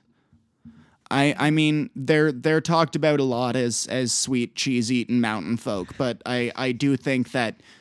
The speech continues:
if you talk about Switzerland for longer than ten or fifteen minutes, that Nazi gold is inevitably going to come up.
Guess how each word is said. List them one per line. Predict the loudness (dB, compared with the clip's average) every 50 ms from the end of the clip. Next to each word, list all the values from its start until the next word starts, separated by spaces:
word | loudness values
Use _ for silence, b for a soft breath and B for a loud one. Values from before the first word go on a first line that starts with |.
| B B B B
if | 0 2
you | 2 2 0
talk | 2 0 0 2 2 2 0
about | 0 0 0 -2 -2
Switzerland | -4 -4 -4 -4 -4 -2 -4 -4 -2 -2 -2 -2 -2
for | -4 -4 -6 -4
longer | -4 -4 -4 -4 -2 -2 -2 -2 -4
than | -2 -4 -4 -4
ten | -4 -6 -6 -6
or | -6 -6
fifteen | -6 -8 -8 -8 -8 -8 -8 -6 -6 -6
minutes, | -6 -6 -6 -8 -8 -10 -10 -8
that | -8 -6 -4
Nazi | -2 -2 -2 -2 -4 -6 -6 -8 -6
gold | -6 -6 -6 -6 -8 -8
is | -8 -8 -6
inevitably | -6 -6 -6 -6 -8 -6 -8 -8 -8 -8 -10 -10
going | -10 -10 -10 -10 -10 -10
to | -10 -10
come | -10 -12 -12 -12 -12 -10
up. | -10 -12 -12 -14